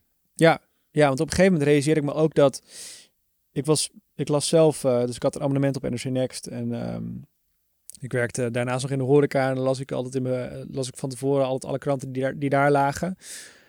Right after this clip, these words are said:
Maar ik realiseerde me ook dat ik al die journalistiek tot me kon nemen, omdat ik gewoon opgevoed was in een papieren krantenhuis en dat gewoon was blijven doen.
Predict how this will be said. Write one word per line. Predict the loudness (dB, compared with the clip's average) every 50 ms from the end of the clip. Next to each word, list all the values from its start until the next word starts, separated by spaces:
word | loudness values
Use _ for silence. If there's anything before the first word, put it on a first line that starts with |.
| _ _
Maar | 0 0 4
ik | 6
realiseerde | 6 6 6 4 4 6 6 6 4
me | 4 2
ook | 2 4 4 4 4 4
dat | -2 -2 0 0
ik | -2 0
al | 0 2
die | 2 2 2 2
journalistiek | -2 -4 -2 0 0 0 0 0 -2 -2
tot | 0 -4 -2 -2
me | -4 -2
kon | -2 -2 -2
nemen, | 0 0 0 0 -2 -2
omdat | -4 -4 -6 -6
ik | -6 -10 -10
gewoon | -10 -8 -6 -6 -6
opgevoed | -6 -10 -12 -12 -14 -10 -10 -10 -8 -6
was | -6 -6 -6 -6 -8
in | -10 -10
een | -10 -10 -10
papieren | -10 -10 -8 -6 -4 -4 -4
krantenhuis | -4 -4 -6 -6 -6 -8 -8 -8 -8 -8 -8 -10 -10 -12
en | -10
dat | -12 -12 -14 -12
gewoon | -12 -10 -8
was | -8 -8 -8
blijven | -6 -4 -4 -4 -4 -4 -2
doen. | -2 -2 -2 -2 -6